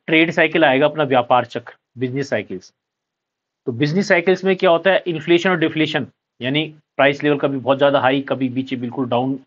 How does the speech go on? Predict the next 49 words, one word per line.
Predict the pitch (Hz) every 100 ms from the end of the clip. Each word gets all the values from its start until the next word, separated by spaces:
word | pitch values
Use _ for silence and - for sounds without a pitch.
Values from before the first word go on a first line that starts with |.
| _ _
मंदी | 120 131 135
आ | 127
गई, | 127
इस | 131 127
तरह | 113 104
की | 104
चीजें, | 90 85 _ _ _ _ _ -
तो |
वो | 120 113 143
भी | 156
वहां | 185 165
पे | 185
भी | 190
ये | 185
चीज | 185 170
caught | 170 170
होती | 165 156
है, | 151 151 _ _ _ _ _ _ _ _ _ _ _ -
ठीक | 117
है। | 170 120 _ _ _ _ _ _
तीसरा | 175 180 214 190
आता | 175 190
है |
इसके | 190 - 175
अंदर, | 170 185 - _ _ -
तीसरा | 165 160 190
आता | 175 196
है |
यही | 180 160 190
सारे | 185 175
जो | 180
regions | 165 151 151 175 170
होंगे, | 160 180 180 _
तीसरा | 151 151 175
जो | 170
पार्ट | 156 156 156
आता | 151
है, | 170
ये |
सारे | 160 151 151
regions | 147 143 156
कहाँ | - 143
पे | 151
काम | 151 139
आएंगे, | 135 139 165 _ _ _ _ -
Monetary, | 135 139 147 151
अ, | 160 143 123 113
sorry, | - 110 90 _ _ _ _
अ, | 131 113 104 92